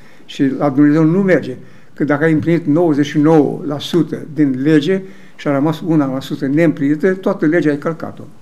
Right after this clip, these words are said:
Deci n-ai făcut nimic. De-aia Biblia vorbește că Hristos este sfârșitul legii.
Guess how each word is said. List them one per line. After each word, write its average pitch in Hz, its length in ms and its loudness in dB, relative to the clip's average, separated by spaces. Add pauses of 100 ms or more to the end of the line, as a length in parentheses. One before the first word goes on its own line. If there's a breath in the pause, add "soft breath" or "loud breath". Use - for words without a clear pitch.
(840 soft breath)
Deci 190 220 -4
n-ai 156 160 -2
făcut 156 280 -4
nimic. 127 260 -6 (2500 loud breath)
De-aia 147 280 4
Biblia 156 300 4
vorbește 147 560 2
că 156 100 -6
Hristos 143 500 -4
este 151 240 0
sfârșitul 151 580 0
legii. 135 400 -2